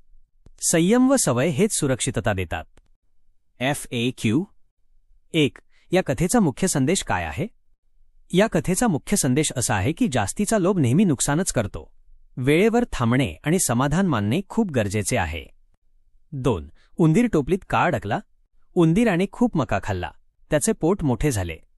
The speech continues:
आणि त्यामुळे तो ज्या भोकातून आत आला होता त्यातून बाहेर पडू शकला नाही. तीन. सशाने उंदराला काय सल्ला दिला? सशाने सांगितले की, "तू खूप खाल्ल्यासाठी अडकला आहेस, थोडं थांब, पोट शांत झाल्यावर बाहेर पडशील,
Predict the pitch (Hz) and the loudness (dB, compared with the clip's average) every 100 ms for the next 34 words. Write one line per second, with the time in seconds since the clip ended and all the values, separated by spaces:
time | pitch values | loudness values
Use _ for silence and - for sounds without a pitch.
0 | _ - 147 156 131 143 202 208 151 165 | _ -2 -2 0 0 2 2 0 0 0
1 | 170 147 151 143 170 120 180 - 139 113 | 0 0 0 -2 -2 -2 -4 -2 -2 -2
2 | 98 135 190 139 180 196 113 139 160 131 | -2 -2 -2 -2 0 0 0 -2 0 -2
3 | - 135 110 101 90 87 - _ _ _ | -2 -2 -4 -2 -4 -8 -14 _ _ _
4 | _ - - _ - 147 90 - _ _ | _ -20 -20 _ 2 2 0 -8 _ _
5 | - 151 - 202 190 160 180 208 - 131 | -2 0 2 0 2 2 2 0 0 -2
6 | 190 165 104 92 90 98 214 _ _ _ | 0 -2 -2 -2 -4 -6 -8 _ _ _
7 | _ _ - - - - 139 185 196 - | _ _ -20 -20 -4 -2 0 2 2 0
8 | 110 147 170 143 175 - 196 - 226 - | -2 -2 -2 -2 -2 0 -2 0 -2 0
9 | 135 117 156 147 156 147 101 104 90 76 | -2 0 0 -2 0 0 -2 -4 -6 -6
10 | 78 - - _ - - 147 170 101 73 | -8 -10 -12 _ -6 0 0 0 -4 -8
11 | - _ _ _ 147 202 - 123 110 135 | -16 _ _ _ 2 2 0 -2 0 0
12 | 101 104 113 - 139 131 151 110 - 85 | -2 -2 -2 0 0 -2 -2 -4 -4 -8